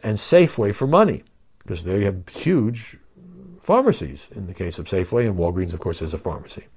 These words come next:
And so she would give these investors exemplary reports, exemplary reports from pharmaceutical companies, including one from Pfizer,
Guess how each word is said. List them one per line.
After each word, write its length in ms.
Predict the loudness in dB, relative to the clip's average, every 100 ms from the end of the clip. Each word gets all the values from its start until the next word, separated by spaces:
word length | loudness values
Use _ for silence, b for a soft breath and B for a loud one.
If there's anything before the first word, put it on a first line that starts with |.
| -20 b b b b b b -6
And 120 | -4
so 260 | 4 4
she 200 | 4 2
would 160 | 2 2
give 220 | 2 4
these 240 | 4 4 0
investors 580 | 2 2 2 -2 -4
exemplary 540 | -4 -4 -2 -2 0 2
reports, 580 | 2 6 6 6 4 -6
exemplary 720 | -4 2 2 4 4 4 2
reports 420 | 0 -4 -6 -6
from 380 | -10 -10 -12 -14
pharmaceutical 600 | -6 -4 -2 -2 -2 -2
companies, 480 | -4 -4 -12 -12 -18 b b b b -12
including 380 | -2 2 4 4
one 140 | 2
from 180 | 0 0
Pfizer, 760 | 4 6 6 4 2 -2 -6